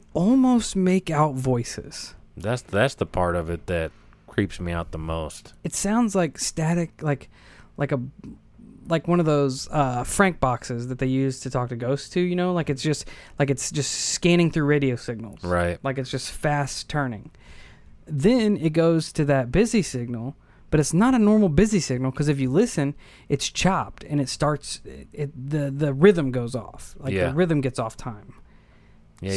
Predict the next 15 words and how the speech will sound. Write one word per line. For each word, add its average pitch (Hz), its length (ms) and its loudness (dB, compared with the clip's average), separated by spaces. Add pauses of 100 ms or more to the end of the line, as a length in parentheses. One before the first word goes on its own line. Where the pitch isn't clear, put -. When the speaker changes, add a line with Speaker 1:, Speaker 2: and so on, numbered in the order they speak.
Speaker 2:
you'll 90 80 4
hear, 107 180 6
like, 104 220 2
a 98 40 2
little, 98 380 4 (1700)
almost 123 340 0
like 104 220 2
a 90 400 0 (380)
Speaker 1:
Like 170 140 -6
someone's 220 240 2
Speaker 2:
like, - 80 -4
Speaker 1:
edited 196 260 4 (160)
it - 80 -8
Speaker 2:
like 113 120 6
Speaker 1:
together. 202 80 4